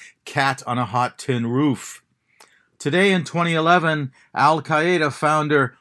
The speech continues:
Osama bin Laden was killed by U S Navy seals in Abbottabad, Pakistan. Heavenward in the southeastern sky just before dawn over the weekend, the giant planet Jupiter approached the brilliantly bright planet Venus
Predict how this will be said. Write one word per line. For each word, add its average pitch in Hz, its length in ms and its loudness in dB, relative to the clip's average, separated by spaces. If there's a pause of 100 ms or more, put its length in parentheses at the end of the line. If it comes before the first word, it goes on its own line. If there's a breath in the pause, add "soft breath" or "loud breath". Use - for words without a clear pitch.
Osama 151 640 -2
bin 139 220 0
Laden 139 480 0
was 120 160 -4
killed 147 400 0
by 117 140 2
U 139 300 2
S 143 220 0
Navy 131 260 -2
seals 170 760 0 (300 soft breath)
in 139 220 -2
Abbottabad, 117 800 0 (600)
Pakistan. 95 840 -4 (1120 loud breath)
Heavenward 233 640 2
in 170 80 -2
the 135 80 -6
southeastern 165 640 -2
sky 165 420 -2
just 143 240 -6
before 151 360 -2
dawn 143 400 -2
over 135 160 -4
the 127 100 -2
weekend, 156 520 -2
the 110 100 -4
giant 147 560 -4
planet 151 420 -8
Jupiter 165 540 -4
approached 156 460 -4
the 135 80 -2
brilliantly 147 680 -2
bright 135 420 -4
planet 151 420 -8
Venus 160 560 -6